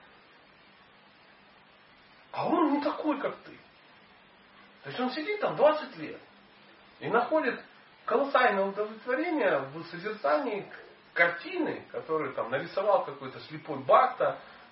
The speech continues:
а, где Кришна с Радхой в виде павлинов танцует. И это тебя просто удивляет, потому что как фантазировать, как купить квартиру где-то на югах или на северах, или уехать куда-то, я умею.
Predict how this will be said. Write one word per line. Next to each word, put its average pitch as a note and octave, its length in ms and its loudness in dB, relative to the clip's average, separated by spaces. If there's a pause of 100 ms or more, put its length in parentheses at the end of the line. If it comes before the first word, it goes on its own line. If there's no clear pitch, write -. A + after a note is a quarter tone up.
а, G2 440 -4 (440)
где C3+ 220 -6
Кришна D#3+ 540 -6
с - 100 -12
Радхой - 480 0 (300)
в - 40 -18
виде C3+ 220 -12
павлинов C#3+ 560 -4
танцует. - 320 -14 (3000)
И E3+ 160 -10
это A#3+ 420 4 (260)
тебя B3 280 6
просто A#3+ 360 2
удивляет, F3+ 560 2
потому F3 360 -4
что F3 280 -2 (380)
как A3+ 200 8
фантазировать, A3+ 680 2
как G#3 180 -4
купить - 280 -10
квартиру - 560 2
где-то B2 320 -4
на B2 100 -4
югах C#3 460 4
или A#2 120 -12
на A#2 140 -10
северах, A#2 640 -4
или A#2+ 160 -12
уехать B2+ 460 -8
куда-то, E3 380 -2
я F3 220 8
умею. A#2+ 420 -4